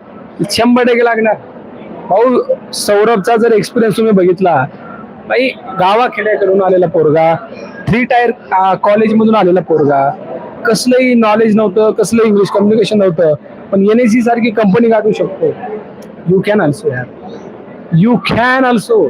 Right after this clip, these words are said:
you can also. चला, शंभर लाईक झाले सगळ्यांना. जय जिजाऊ, जय शिवराय. आणि महत्वाचा क्वेश्चन,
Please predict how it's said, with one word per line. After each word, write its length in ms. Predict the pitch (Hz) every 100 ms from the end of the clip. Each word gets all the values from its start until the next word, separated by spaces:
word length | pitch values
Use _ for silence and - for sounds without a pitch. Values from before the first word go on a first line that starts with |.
| - - - - - - - 170 208
you 180 | 254 226 - 247
can 240 | 254 277
also. 360 | 262 - 262 247 - - - - - - - - - 214
चला, 300 | 220 175 131 - - - -
शंभर 340 | 233 247 269
लाईक 160 | 262 254
झाले 240 | 233 247
सगळ्यांना. 440 | 240 233 247 240 240
जय 300 | 156 202 233
जिजाऊ, 300 | 226 240 226
जय 200 | 220 208
शिवराय. 340 | 214 202 180 - - - -
आणि 440 | 175 196 202 208 190 - - -
महत्वाचा 520 | 151 190 196 208 202
क्वेश्चन, 360 | 180 170 143